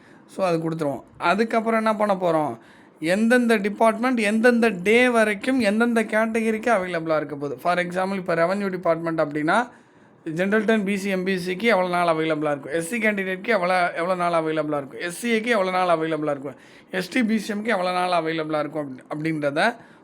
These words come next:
ஒரு வீடியோவா நம்ம போட போறோம். வெயிட் பண்ணுங்க. Thank you.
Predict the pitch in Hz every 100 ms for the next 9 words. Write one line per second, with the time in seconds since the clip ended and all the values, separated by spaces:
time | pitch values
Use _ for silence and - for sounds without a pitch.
0 | _ 151 160 185 190 170 175 175 151 143
1 | 151 151 143 147 180 139 165 170 165 151
2 | 147 208 233 147 131 113